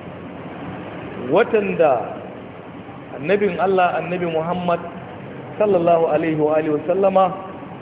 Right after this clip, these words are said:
ya faɗa da bakin sa ya bata suna da Shaharullahi Al-Muharram. Wata Muharram shine wannan wata da muke ciki.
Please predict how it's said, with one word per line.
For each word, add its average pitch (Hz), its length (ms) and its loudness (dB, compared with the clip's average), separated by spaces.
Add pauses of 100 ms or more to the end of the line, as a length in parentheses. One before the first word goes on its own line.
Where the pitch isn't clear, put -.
(680)
ya 175 100 6
faɗa 196 320 6
da 190 80 4
bakin 170 480 2
sa 175 80 -4
ya 170 60 0
bata 175 340 0 (140)
suna 170 340 2
da 151 100 0 (140)
Shaharullahi 165 1300 2 (240)
Al-Muharram. 127 480 -2 (1900)
Wata 208 240 6
Muharram 151 480 2 (540)
shine 226 160 -2
wannan 196 320 4
wata 185 240 4
da 151 80 2
muke 151 160 -8
ciki. - 320 -8